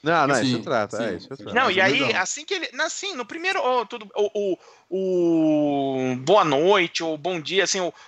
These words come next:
Speaker 3: o obrigado que ele faz
Speaker 1: Ele tem uma
Speaker 3: é
Speaker 1: hora
Speaker 3: um
Speaker 1: que ele, que ele,
Speaker 3: Não,
Speaker 1: ele
Speaker 3: não,
Speaker 1: faz
Speaker 3: é
Speaker 1: uma
Speaker 3: um
Speaker 1: menção
Speaker 3: Sim, é
Speaker 1: que
Speaker 3: um
Speaker 1: ele
Speaker 3: obrigado.
Speaker 1: também, um, ele tem um mordomo que, que eles falam, "É, me dá até um escravo que é o mordomo", mas ele sabe, ele, ele,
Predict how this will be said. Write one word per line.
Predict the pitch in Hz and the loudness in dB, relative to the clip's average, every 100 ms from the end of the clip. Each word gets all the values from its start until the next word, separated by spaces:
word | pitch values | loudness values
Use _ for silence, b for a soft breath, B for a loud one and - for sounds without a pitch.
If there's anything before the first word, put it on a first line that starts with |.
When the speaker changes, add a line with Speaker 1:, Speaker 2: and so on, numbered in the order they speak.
| B | B
Speaker 3:
o | - 185 180 | -4 2 2
obrigado | 170 180 135 160 202 220 156 | 2 -2 0 2 2 0 -2
que | - | -12
ele | 139 | -14
faz | - 180 226 175 113 - - - | -6 -2 -2 -2 -6 -6 -6 -2
Speaker 1:
Ele | 269 | -2
tem | - 359 | 2 2
uma | 302 | 6
Speaker 3:
é | |
Speaker 1:
hora | 247 254 | 4 4
Speaker 3:
um | |
Speaker 1:
que | - | 0
ele, | 240 208 | -2 -2
que | 185 226 | -2 -6
ele, | 220 190 | -6 -4
Speaker 3:
Não, | 277 | -2
Speaker 1:
ele | 285 | 0
Speaker 3:
não, | 233 | 2
Speaker 1:
faz | 233 | 2
Speaker 3:
é | 247 | 0
Speaker 1:
uma | |
Speaker 3:
um | 208 | -2
Speaker 1:
menção | 190 - 208 202 170 131 _ _ | -6 -8 -8 -6 -6 -10 _ _
Speaker 3:
Sim, | - - 233 214 | -12 -10 -8 -2
é | |
Speaker 1:
que | 247 | -2
Speaker 3:
um | |
Speaker 1:
ele | 170 160 175 180 | 0 -2 -4 -6
Speaker 3:
obrigado. | |
Speaker 1:
também, | 208 185 185 | -4 -2 -2
um, | 175 170 160 165 | -4 -8 -10 -8
ele | 160 143 139 | -6 -4 -4
tem | 190 | -6
um | 185 | -4
mordomo | 165 160 143 175 - | -6 -4 -2 -4 -6
que, | - 123 | -20 -20
que | - | -2
eles | 170 165 | 0 2
falam, | 170 156 | 2 4
"É, | 202 170 | 2 0
me | 147 | 0
dá | 175 | -2
até | 180 | 0
um | 208 | -2
escravo | 180 - 165 180 170 | -6 -4 2 4 2
que | 139 | -2
é | |
o | 143 | -8
mordomo", | 123 139 170 131 b b _ | -6 -6 -6 -8 b b _
mas | 120 120 131 | -10 -4 -2
ele | 143 | -2
sabe, | - 180 170 | 0 0 0
ele, | 123 113 78 | -2 -4 -6
ele, | 117 | -6